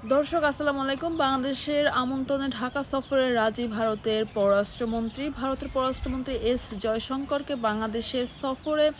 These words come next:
আমন্ত্রণ জানিয়েছেন অন্তর্বর্তী সরকারের পররাষ্ট্র উপদেষ্টা মোহাম্মদ তৌহিদ হোসেন। এতে রাজি হয়েছে ভারতীয়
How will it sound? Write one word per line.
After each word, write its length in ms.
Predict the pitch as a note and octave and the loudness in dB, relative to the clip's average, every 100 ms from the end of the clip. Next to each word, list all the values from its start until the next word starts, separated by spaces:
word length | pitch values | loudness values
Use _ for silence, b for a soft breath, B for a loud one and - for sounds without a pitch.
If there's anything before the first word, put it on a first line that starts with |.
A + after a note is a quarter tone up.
| B B B B | B B B B
আমন্ত্রণ 540 | A3 B3 D4 C#4+ D4+ C#4+ | 0 2 0 -2 -2 0
জানিয়েছেন 500 | C4 C4 C4 B3+ C4+ | 0 -2 -4 -4 -4
অন্তর্বর্তী 420 | A3+ A3 A3 A3+ | -4 -4 -6 -6
সরকারের 460 | - A3 G#3+ A3 A3 | -4 -4 -2 -4 0
পররাষ্ট্র 580 | G3+ G3+ G#3 G#3 - | 2 4 2 0 -6
উপদেষ্টা 420 | A#3+ A#3+ A#3 - A#3 | -6 -4 -6 -6 -4
মোহাম্মদ 340 | A3+ A3 G#3 - - | -2 -2 -4 -6 -4
তৌহিদ 520 | C4 C4 A#3+ C#4+ C#4+ G#3+ | 0 0 -2 -4 -4 -6
হোসেন। 500 | - G#3+ - G#3+ E3+ G3 | -10 -8 -4 -4 -4 -8
এতে 180 | G3 | -4
রাজি 340 | G3+ F#3 G3 C4 | -2 0 -2 -2
হয়েছে 320 | C#4 C4+ C#4 | -2 -2 -4
ভারতীয় 560 | A3+ G#3+ G#3+ A3 A3 | -4 -4 -4 -2 0